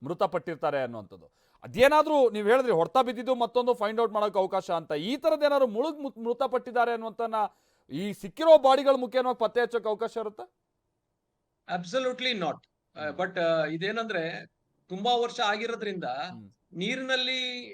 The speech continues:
Speaker 2: ಆ, ಮುಳುಗಿ ಮೃತಪಟ್ಟಿದ್ದಾನೆ, ಅದು, ಅದು ಹೇಳೋದು ತುಂಬಾ ಕಷ್ಟ ಆಗತ್ತೆ. But ಒಂದು ಪಾಸಿಬಿಲಿಟಿ, ಈ ಡಯಾಟಮ್ಸ್ ಅಂತ ಏನಿರ್ತ-, ನೀರಿನಲ್ಲಿ ಇರ್ತಕ್ಕಂಥ ಡಯಾಟಮ್ಸ್
Speaker 1: ಹ್ಮ್.
Speaker 2: ಈ ಬೋನ್ ನಲ್ಲಿ ಕೆಲವು ಟೈಮ್ ಅಲ್ಲಿ ಏನಾಗುತ್ತೆ, because that is another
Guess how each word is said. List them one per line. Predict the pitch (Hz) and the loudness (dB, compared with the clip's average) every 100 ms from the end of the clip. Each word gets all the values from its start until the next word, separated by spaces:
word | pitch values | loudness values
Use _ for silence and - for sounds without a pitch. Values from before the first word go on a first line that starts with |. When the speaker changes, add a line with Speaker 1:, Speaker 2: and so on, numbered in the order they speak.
| 190 | -8
Speaker 2:
ಆ, | 208 208 | -6 -4
ಮುಳುಗಿ | 202 202 240 254 | -4 -4 -4 -4
ಮೃತಪಟ್ಟಿದ್ದಾನೆ, | 240 190 208 262 240 226 220 214 220 214 208 | -6 -8 -6 -6 -6 -4 -2 -2 -4 -6 -8
ಅದು, | - 180 | -10 -8
ಅದು | 240 - - 175 196 190 180 170 165 | -10 -14 -8 -6 -4 -6 -6 -6 -6
ಹೇಳೋದು | 160 180 196 180 | -4 -2 -2 -6
ತುಂಬಾ | 175 190 214 214 196 | -10 -4 -2 0 -4
ಕಷ್ಟ | 180 180 | -8 -8
ಆಗತ್ತೆ. | 196 185 180 | -6 -6 -10
But | 247 208 208 - 156 | -10 -10 -12 -18 -10
ಒಂದು | 190 285 302 | -10 -10 -12
ಪಾಸಿಬಿಲಿಟಿ, | 208 185 208 233 226 220 | -6 -6 -6 -12 -14 -10
ಈ | 185 | -10
ಡಯಾಟಮ್ಸ್ | 156 151 190 254 269 269 233 | -4 0 2 0 -2 -10 -10
ಅಂತ | 214 | -8
ಏನಿರ್ತ-, | 208 202 190 180 156 | -8 -8 -10 -10 -8
ನೀರಿನಲ್ಲಿ | 156 214 220 208 | -8 -8 -8 -8
ಇರ್ತಕ್ಕಂಥ | 190 185 180 170 | -8 -12 -12 -10
ಡಯಾಟಮ್ಸ್ | 143 143 131 117 110 | -8 -8 -10 -16 -16
Speaker 1:
ಹ್ಮ್. | 110 147 - 151 113 _ _ - | -18 -20 -20 -20 -20 _ _ -10
Speaker 2:
ಈ | 175 | -8
ಬೋನ್ | 175 151 202 269 262 | -6 -2 0 0 0
ನಲ್ಲಿ | 254 247 262 | -2 0 -2
ಕೆಲವು | - 202 247 | -4 -6 -4
ಟೈಮ್ | 247 226 | -2 -2
ಅಲ್ಲಿ | 226 220 | -2 -4
ಏನಾಗುತ್ತೆ, | 208 202 220 | -6 -8 -8
because | 214 190 226 214 165 - | -8 -6 -6 -6 -14 -6
that | 170 185 | -4 -2
is | 233 190 | -4 -4
another | 214 247 | -4 -4